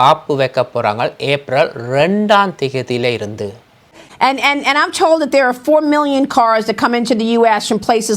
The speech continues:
Speaker 2: like you just mentioned, Japan, Korea, Germany. Are we gonna see those tariffs on those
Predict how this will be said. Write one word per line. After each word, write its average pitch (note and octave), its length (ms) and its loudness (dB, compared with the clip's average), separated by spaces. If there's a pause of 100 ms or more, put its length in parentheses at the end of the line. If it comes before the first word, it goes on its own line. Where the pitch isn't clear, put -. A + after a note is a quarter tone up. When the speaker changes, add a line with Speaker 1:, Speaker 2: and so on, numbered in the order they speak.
Speaker 2:
like G#3 160 0
you A3 140 0
just G#3 180 -4
mentioned, G3+ 320 0
Japan, A3+ 500 -2
Korea, G#3+ 260 2 (120)
Germany. A3 300 0 (340)
Are B3+ 160 2
we F4 80 2 (100)
gonna G4 220 0 (100)
see D#4 180 2 (340)
those D4 220 2 (180)
tariffs C#4+ 460 0 (260)
on B3 260 0
those D#4 240 2